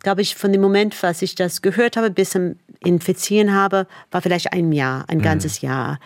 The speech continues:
Speaker 1: Aber ich hatte das Gefühl, dass die ganze Welt sagte, „Verzeih ihn.“ Ich hörte nur Musikstücke mit Verzeihung und hab irgendwie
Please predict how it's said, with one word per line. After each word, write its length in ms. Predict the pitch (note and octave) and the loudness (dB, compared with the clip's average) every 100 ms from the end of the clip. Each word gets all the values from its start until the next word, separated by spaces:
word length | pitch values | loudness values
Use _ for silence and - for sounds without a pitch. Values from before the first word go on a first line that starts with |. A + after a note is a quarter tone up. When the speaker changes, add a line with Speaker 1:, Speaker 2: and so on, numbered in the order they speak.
| - - - - | -18 -20 -20 -2
Speaker 1:
Aber 120 | F#3 | 0
ich 100 | F#3+ | 2
hatte 100 | G#3+ | 2
das 120 | F3+ - | -2 -6
Gefühl, 580 | G3+ - - A3+ A#3 | -6 -8 -2 2 4
dass 180 | A3 G#3 | 4 2
die 80 | G3+ | 0
ganze 360 | G3 G3 G#3 F3+ | 0 2 2 4
Welt 220 | F#3 G3 | 2 2
sagte, 380 | - F3 - F3+ | 0 -2 -2 -2
„Verzeih 540 | G3+ G3 - F#3 F3+ | -2 -2 0 2 2
ihn.“ 360 | - C#3+ D3 D#3+ | 0 0 0 0
Ich 160 | - - | 0 0
hörte 220 | F#3+ F3+ | 2 4
nur 180 | F3+ F3+ | 4 4
Musikstücke 800 | F#3 F3+ A#3 A3+ - - G3+ F3+ | 4 4 2 2 -2 0 0 0
mit 180 | F3 | 0
Verzeihung 840 | - F3+ - - E3 E3+ D#3+ D#3 D#3+ | 0 -4 -2 0 0 2 2 2 2
und 280 | F3 E3 D#3+ - - | 2 2 -2 -12 -12
hab 160 | - E3+ | -6 0
irgendwie 360 | F#3 F3 F3+ | 2 4 2